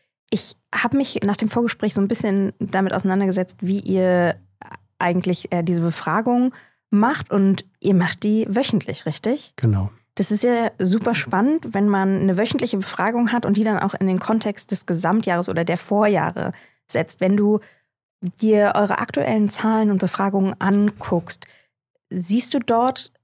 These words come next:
Speaker 1: im Verhalten schon etwas, was du in Kontext zur Jahresstatistik legen kannst und siehst, dass es da Veränderungen für zwanzig sechsundzwanzig im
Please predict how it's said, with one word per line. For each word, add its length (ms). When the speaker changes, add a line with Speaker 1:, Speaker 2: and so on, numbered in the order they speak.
Speaker 1:
im 560
Verhalten 720
schon 220
etwas, 260
was 140
du 120
in 300
Kontext 420
zur 120
Jahresstatistik 920
legen 520
kannst 380
und 320
siehst, 400
dass 120
es 140
da 140
Veränderungen 500
für 140
zwanzig 300
sechsundzwanzig 640
im 240